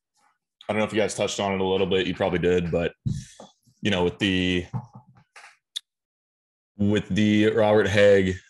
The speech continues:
and, uh, Colton White, uh, waiver news today, I mean, I think that all but cements that Lacombe has, has made the opening night team, but, um, you know, also I think that creates an easier avenue for one of Zellweger or Mintyukov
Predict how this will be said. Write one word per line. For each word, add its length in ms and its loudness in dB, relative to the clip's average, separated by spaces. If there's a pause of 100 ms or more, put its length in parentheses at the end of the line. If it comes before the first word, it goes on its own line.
(140)
and, 640 -4 (240)
uh, 300 0
Colton 340 -4
White, 300 0 (1160)
uh, 240 4
waiver 280 6
news 260 0
today, 320 4
I 40 2
mean, 240 0 (520)
I 60 -2
think 220 0
that 100 4
all 160 6
but 180 0
cements 360 -2
that 100 -2
Lacombe 340 -4
has, 440 -4 (100)
has 240 -2
made 200 -2
the 120 0
opening 280 -4
night 220 -8
team, 320 -6
but, 220 -4 (840)
um, 460 -4 (320)
you 160 -6
know, 120 -2
also 300 -2
I 60 -2
think 180 -6
that 140 -4
creates 400 -4
an 100 -4
easier 300 -2
avenue 360 -4
for 160 -12
one 160 -6
of 100 -6
Zellweger 540 -6
or 140 -10
Mintyukov 560 -6